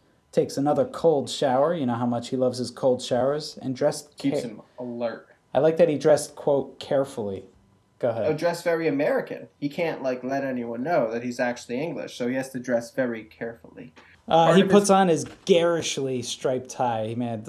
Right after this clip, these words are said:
Speaker 1: Fleming really leans into, uh, American fashion in this one.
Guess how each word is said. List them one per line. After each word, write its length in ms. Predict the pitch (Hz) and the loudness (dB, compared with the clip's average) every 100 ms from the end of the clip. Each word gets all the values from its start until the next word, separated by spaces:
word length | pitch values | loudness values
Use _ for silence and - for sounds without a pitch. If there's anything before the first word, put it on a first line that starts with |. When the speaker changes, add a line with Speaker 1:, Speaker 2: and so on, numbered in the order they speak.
| - | -14
Speaker 1:
Fleming 540 | - 165 165 147 127 131 | -2 2 4 2 0 0
really 640 | 151 147 135 123 113 - | 2 2 2 0 -4 -8
leans 600 | - 135 156 151 143 120 | -6 -4 -2 -2 -2 -2
into, 580 | 131 127 - 123 117 110 | -2 -4 -4 -6 -4 -4
uh, 300 | 107 107 - | -4 -4 -4
American 500 | 120 120 117 113 110 | -6 -4 -4 -4 -8
fashion 520 | - 110 107 107 107 | -6 -6 -6 -8 -10
in 100 | 101 | -10
this 220 | 101 95 104 | -10 -12 -12
one. 240 | 101 | -12